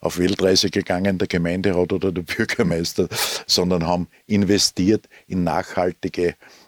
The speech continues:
äh, Sachen. Nur ein Beispiel. Äh, wir haben da investiert in eine neue Wasserversorgung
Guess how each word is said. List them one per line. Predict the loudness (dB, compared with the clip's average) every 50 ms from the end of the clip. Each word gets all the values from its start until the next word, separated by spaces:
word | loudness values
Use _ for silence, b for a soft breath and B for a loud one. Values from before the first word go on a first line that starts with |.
| b b -12 -8
äh, | -6 -6 -6 -6 -6
Sachen. | -2 0 0 0 2 2 0 0 0 0
Nur | 2 2 2
ein | 2 2 2 2 2 2
Beispiel. | 2 2 2 2 2 0 0 0 0 0 B B B B B B B B
Äh, | -2 0 2 4 4 4 2 0 -4 -6 -16 -20 -20 _ _ _ -20 -12
wir | -8 -6 -4
haben | -4 -4 -2
da | -2 -2
investiert | 0 2 2 2 0 0 -2 -2 -4 -2
in | -2 -2
eine | -2
neue | 0 0 0 2 2
Wasserversorgung | 2 2 0 0 0 0 0 0 -2 -4 -4 -4 -4 -4 -2 -2 -2 -4 -4